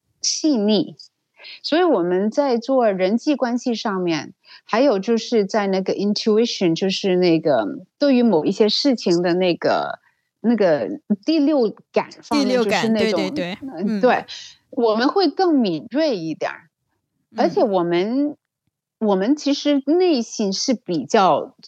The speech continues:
Speaker 1: 说老实话啊，我们内心是比较脆弱。这个不是说我们真的弱，真的，如果是你从一个科学的角度去解释，其实有原因的，为什么我们会比他脆弱。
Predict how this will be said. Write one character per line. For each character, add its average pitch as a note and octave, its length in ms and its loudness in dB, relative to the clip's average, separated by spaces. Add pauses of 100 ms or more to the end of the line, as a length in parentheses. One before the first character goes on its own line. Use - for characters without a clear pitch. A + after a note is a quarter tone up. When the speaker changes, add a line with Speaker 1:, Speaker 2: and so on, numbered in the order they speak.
(220)
Speaker 1:
说 - 180 0
老 D4+ 160 4
实 F3 200 -4
话 E3+ 160 -2
啊， D#3 200 -2
我 F3+ 120 -4
们 A3 180 2
内 E4+ 180 2
心 G#3 200 -4
是 G3+ 140 -10
比 E3+ 100 -4
较 C3+ 120 0
脆 G#3 300 -2
弱。 F#3+ 260 0
这 G#4 120 0
个 G#4 100 0
不 B3 120 0
是 F#4+ 140 2
说 C#4 120 2
我 F#3 120 0
们 D#4 160 -6
真 G#3+ 160 -4
的 G3 120 -2
弱， A#3 280 -2
真 D#4+ 240 0
的， E4 120 2
如 A#3+ 80 2
果 C#4+ 120 2
是 D#4 120 -2
你 A#3 100 0
从 F#3 180 -6
一 G#3 60 -2
个 A3 100 2
科 A#3+ 240 0
学 E3+ 320 0
的 E3+ 220 0
角 - 240 -4
度 G#3+ 140 0
去 G3+ 400 0 (320)
解 - 260 0
释， F#3 220 -2
其 G#3 120 -2
实 B3 160 0
有 D#3 180 2
原 C3+ 320 -2
因 F#3 140 0
的， E3 100 -2
为 A#3+ 140 0
什 G3 160 -2
么 F3 100 2
我 E3+ 120 2
们 E3+ 200 -2
会 A3+ 120 2
比 D#3+ 160 -4
他 F3 180 -2
脆 F#3 280 0
弱。 D#3+ 260 -2